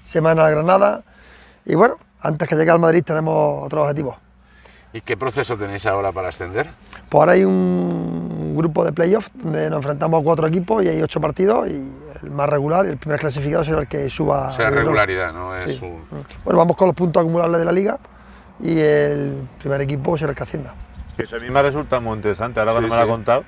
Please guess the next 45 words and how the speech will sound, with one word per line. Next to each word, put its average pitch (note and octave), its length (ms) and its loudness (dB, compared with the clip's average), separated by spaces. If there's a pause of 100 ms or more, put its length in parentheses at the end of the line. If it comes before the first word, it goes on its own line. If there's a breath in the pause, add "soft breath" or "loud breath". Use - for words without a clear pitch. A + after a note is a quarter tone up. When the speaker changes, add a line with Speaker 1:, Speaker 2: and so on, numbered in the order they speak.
(120)
Speaker 2:
Muy B2 120 -4
justo, - 320 -4
Speaker 3:
Hombre, C#3 160 4
Speaker 2:
además. A#2+ 160 0
Speaker 3:
muy C3+ 80 6
justo E3 380 0
porque A#2+ 380 0 (380)
tú B2+ 100 6
estás C#3+ 340 6
esforzándote A#2+ 800 0 (180)
por F#2+ 160 -2
conseguir G#2 460 0
esa A#2 180 4
primera B2 340 4
plaza, D3 420 2 (180)
Speaker 2:
Mm. A#2 80 -12
Speaker 3:
pero G#2+ 180 4
ahora B2 220 6 (220)
te G2 120 -2
metes A2+ 280 0
en A#2+ 100 -6
otro B2 200 -2
grupo, C3+ 340 -2 (220)
pero A#2 360 4 (320)
el A#2+ 100 0
trabajo C#3+ 400 4
que E3 80 2
has E3+ 120 6
hecho G3 260 -2
no E3 260 -4
se - 160 -4
Speaker 2:
No C#3+ 60 6
Speaker 3:
ha - 20 0
Speaker 2:
se B2+ 80 0
Speaker 3:
perdido, B2+ 300 2
Speaker 2:
pierde, B2 120 0
Speaker 3:
sino A#2 240 -2
Speaker 2:
no F#2+ 60 -10
se G2 100 -10
pierde. E2+ 360 -10
Speaker 3:
se B2 200 -2
mantiene. A#2+ 580 0
Y, G2+ 380 -4
y, G2 580 -4
y, F2 60 -8